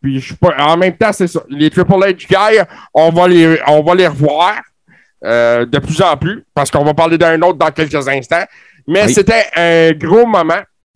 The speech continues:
Speaker 1: Euh,
Speaker 2: Mais
Speaker 1: le retour de Karrion Kross avec Scarlett, là, parce qu'ils sont indissociables.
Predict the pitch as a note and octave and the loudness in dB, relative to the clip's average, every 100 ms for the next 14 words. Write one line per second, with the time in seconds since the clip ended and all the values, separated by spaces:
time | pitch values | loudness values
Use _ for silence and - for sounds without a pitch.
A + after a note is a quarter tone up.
0 | _ _ _ C3 D#3 D#3 F#3 A3+ C4 A3+ | _ _ _ -2 0 2 0 2 2 2
1 | G#3+ G3+ F#3 - G3+ G3+ - G3 A3+ - | 2 2 0 2 0 0 -4 -2 -2 -2
2 | G#3 F#3 F#3+ - D3+ D3+ - - E3 - | -2 -2 -2 -4 -6 -6 -6 -12 -10 -2
3 | A#3 B3 F3+ D3+ B3 A3+ - G3+ - - | -2 -2 -4 -6 -2 0 0 0 0 0
4 | G3+ D3+ | 0 -4